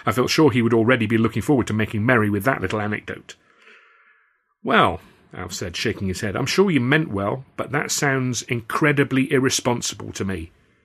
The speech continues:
"It does," a voice chimed in. "Unbelievably irresponsible." Charlie had perked up, having spotted a fresh stick to beat me with. "Yeah, like you care," I muttered, turning to square up to him.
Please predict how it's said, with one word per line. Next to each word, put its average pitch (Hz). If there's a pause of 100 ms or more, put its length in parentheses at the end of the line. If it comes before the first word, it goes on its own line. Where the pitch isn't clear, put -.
(400)
"It 135
does," 165 (320)
a 101
voice 104
chimed 104
in. 104 (100)
"Unbelievably 180
irresponsible." 117 (360)
Charlie 107
had 92
perked -
up, -
having 104
spotted -
a 107
fresh -
stick -
to -
beat 113
me 104
with. 98 (680)
"Yeah, 127
like 117
you 139
care," 92 (160)
I 92
muttered, 95
turning 101
to 95
square 104
up -
to 92
him. 90